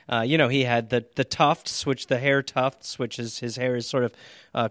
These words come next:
coiffed and, and blonded. Uh, and then he has his, his new mouth. He's got new teeth. I'm not sure if he's had gum stuff done,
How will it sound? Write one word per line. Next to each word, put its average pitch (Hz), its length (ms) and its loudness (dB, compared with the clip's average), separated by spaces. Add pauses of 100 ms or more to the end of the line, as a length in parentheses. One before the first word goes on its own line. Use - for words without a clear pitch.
(100)
coiffed 143 640 4
and, 117 200 -2
and 117 320 -4
blonded. 131 800 2 (380)
Uh, 135 240 2
and 175 140 2
then 220 100 2
he 220 60 6
has 208 220 2
his, 196 260 -4
his 175 260 0 (100)
new 208 300 0 (240)
mouth. 170 480 2
He's 143 180 0
got 151 200 2
new 175 120 2
teeth. 202 460 0
I'm 143 140 4
not 151 180 2
sure 165 120 0
if 139 60 -4
he's 135 100 -8
had 117 180 -4
gum 165 240 2
stuff - 360 -2
done, 175 320 0